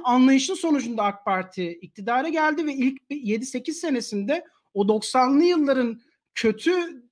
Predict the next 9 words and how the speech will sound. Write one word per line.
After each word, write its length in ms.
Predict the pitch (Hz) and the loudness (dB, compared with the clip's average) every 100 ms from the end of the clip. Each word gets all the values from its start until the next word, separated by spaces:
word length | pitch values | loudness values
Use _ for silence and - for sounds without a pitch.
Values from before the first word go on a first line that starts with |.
| _ | _
kamucu 440 | - 277 320 247 277 | -4 2 2 2 0
anlayışını 580 | 226 226 226 220 277 302 | 0 -2 -2 -4 -2 0
yapısal 400 | 247 - 294 285 | 0 0 0 0
reformlarla 880 | 269 262 247 262 285 277 240 190 _ _ _ - | 0 0 2 2 2 0 -2 -4 _ _ _ -2
restore 380 | 202 214 285 320 | 0 0 0 0
etmek 260 | 339 277 | 2 0
suretiyle 480 | - 226 202 196 185 | 0 -2 -2 -4 -4
refah 360 | 175 262 311 - | -2 -2 -2 -2
kaz-, 240 | 330 277 | -6 -6